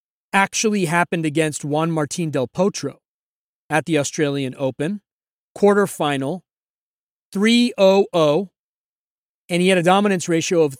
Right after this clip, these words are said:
three point four eight. When you look at this Roddick match, he had a dominance ratio of two point one eight, and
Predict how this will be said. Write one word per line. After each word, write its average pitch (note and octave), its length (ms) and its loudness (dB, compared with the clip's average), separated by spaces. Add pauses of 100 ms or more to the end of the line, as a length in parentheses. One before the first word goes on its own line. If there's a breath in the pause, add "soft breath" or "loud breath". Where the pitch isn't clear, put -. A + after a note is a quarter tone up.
three G#3 540 -2
point F3 480 -4
four D3+ 560 -2
eight. - 380 -4 (840)
When D#3+ 160 -2
you E3+ 160 2
look F#3+ 300 2
at B3+ 120 -2
this E3+ 300 0
Roddick G3+ 600 4
match, C#3 680 -8 (1000)
he F#3 140 -2
had F#3+ 180 4
a F#3 80 2
dominance F#3+ 500 0
ratio E3 500 0
of D3 260 -6
two A#3 300 2
point F3 460 -2
one C#3 440 -4
eight, C#3 400 -10 (500)
and F#3 500 0